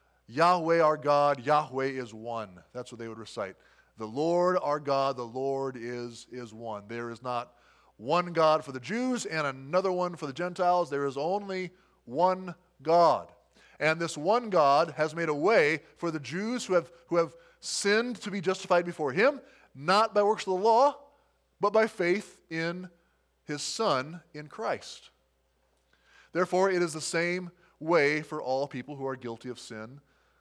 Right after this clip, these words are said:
to be justified by faith as well, so that there will be one people. From the very beginning, this was the plan, that, that God would work through the Jews to bring salvation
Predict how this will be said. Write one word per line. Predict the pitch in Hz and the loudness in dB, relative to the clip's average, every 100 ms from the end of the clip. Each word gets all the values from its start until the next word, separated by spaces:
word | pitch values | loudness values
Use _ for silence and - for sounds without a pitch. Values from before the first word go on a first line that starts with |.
| _ _ _ | _ _ _
to | 139 | -10
be | |
justified | 120 120 113 - 113 117 | -6 -6 -6 -2 0 2
by | 117 123 | 0 -4
faith | - 98 104 | -6 -12 -10
as | 139 143 | -14 -12
well, | 196 170 101 - | -2 0 0 -10
so | - - 208 | -16 0 0
that | 151 113 151 - _ _ _ | 2 2 0 -4 _ _ _
there | 113 117 | -8 -8
will | 117 | -8
be | 143 131 101 131 _ _ _ | -10 -12 -12 -16 _ _ _
one | 220 247 196 104 120 147 _ _ _ | -16 -8 -6 -6 -10 -18 _ _ _
people. | _ 220 - - _ _ _ _ _ _ _ _ _ _ _ _ _ _ _ _ | _ -12 -12 -20 _ _ _ _ _ _ _ _ _ _ _ _ _ _ _ _
From | 139 | -8
the | |
very | 123 147 | 0 2
beginning, | 196 170 175 165 165 156 | 2 -2 -4 -4 -6 -8
this | 143 - | -10 -10
was | 127 131 | -6 -6
the | 127 | -6
plan, | - 214 127 - _ - | -6 -4 -4 -8 _ -2
that, | 143 147 156 | 0 0 -2
that | 147 | -8
God | 143 165 202 208 | 0 4 6 4
would | 180 156 | 2 -6
work | 143 175 175 - | -4 -4 -4 -10
through | - 160 185 208 | -14 -8 -6 -8
the | 180 | -10
Jews | 147 196 180 110 139 190 - _ _ _ _ _ _ _ - _ | -10 -8 -6 -6 -8 -10 -14 _ _ _ _ _ _ _ -20 _
to | - 156 | -8 -6
bring | 120 160 208 | -4 -4 -4
salvation | 202 202 180 202 208 - 123 139 | 2 4 4 2 2 -4 -8 -10